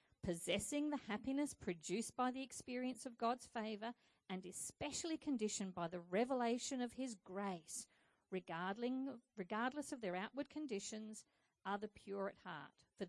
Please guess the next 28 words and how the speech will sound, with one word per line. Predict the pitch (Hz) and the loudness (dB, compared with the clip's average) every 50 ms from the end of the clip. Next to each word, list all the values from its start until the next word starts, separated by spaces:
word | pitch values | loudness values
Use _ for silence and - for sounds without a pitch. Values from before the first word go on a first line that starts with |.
| 175 | -6
they | - 151 151 165 180 | -6 -4 -4 -4 -4
shall | 175 - - 175 160 160 165 | -4 -4 -6 -6 -6 -8 -10
see | - - - - 165 151 156 160 165 180 _ _ _ _ _ _ | -10 -10 -10 -10 -12 -12 -14 -16 -16 -18 _ _ _ _ _ _
God. | 180 165 160 156 156 151 160 165 - - - - _ _ _ _ _ _ _ _ _ _ _ _ _ _ _ _ _ _ _ _ _ _ _ | -4 -4 -4 -4 -8 -12 -14 -16 -16 -16 -16 -18 _ _ _ _ _ _ _ _ _ _ _ _ _ _ _ _ _ _ _ _ _ _ _
Blessed, | 165 147 151 202 262 - - - - _ _ _ _ - - _ _ _ _ _ _ _ | -6 -4 -4 -4 -2 -4 -6 -8 -10 _ _ _ _ -20 -20 _ _ _ _ _ _ _
enjoy | - 170 175 165 - - 175 190 208 220 233 254 - - | -12 -10 -10 -8 -2 0 4 4 6 6 6 4 2 -2
enviable | 196 202 220 214 247 254 262 254 262 262 247 - | -2 -2 -2 -2 0 -2 -2 -2 -4 -8 -6 -8
happiness, | 175 165 165 190 180 202 233 - | -10 -10 -8 -8 -6 -6 -6 -8
spiritually | - - - - 143 151 175 - - 269 285 | -10 -12 -12 -14 -12 -12 -12 -10 -6 -6 -6
prosperous, | 277 - 233 240 240 - - - 294 285 - | -4 0 0 0 0 0 -4 -2 -2 0 0
with | - 190 175 | 0 -4 -4
life | 156 143 135 143 180 208 - - | -2 -6 -2 -2 -2 -2 -2 -2
joy | - 269 277 | 0 2 2
and | 285 294 277 269 | 4 2 0 -4
satisfaction | - - 277 269 269 262 - _ 269 277 - - - - 285 | -4 -2 -2 -2 -2 -6 -6 _ -4 -4 -4 -8 -6 -2 0
in | 294 285 | 0 2
God's | 254 - 285 277 - - - | 4 2 2 2 0 -6 -4
favour | - 247 254 269 - 294 | -2 -2 -2 -2 -2 -2
and | 285 277 | -4 -4
salvation, | 277 - 269 277 269 196 160 170 175 - - 196 196 214 _ _ _ - _ _ _ | -2 -2 -2 -2 -2 -2 -4 -6 -6 -6 -8 -8 -8 -8 _ _ _ -20 _ _ _
regardless | - 170 165 - 139 143 151 202 214 208 - | -10 -8 -6 -6 -4 -4 -4 -4 -6 -6 -6
of | 233 | -4
their | 208 220 220 | -2 0 -2
outward | 226 - - 254 269 _ | -2 0 -2 -2 -2 _
condition, | - 311 311 254 185 180 - - 196 190 202 208 - _ _ _ _ _ _ _ _ | -4 -6 -2 -2 -2 -2 -2 -6 -6 -6 -6 -8 -10 _ _ _ _ _ _ _ _
are | - 185 185 180 | 2 2 4 4
the | 202 | 4
makers | 185 180 180 180 180 196 208 233 247 - - 214 165 160 160 170 190 - - | 2 4 2 2 2 4 4 4 2 2 -2 -2 -2 -2 -2 -6 -8 -10 -12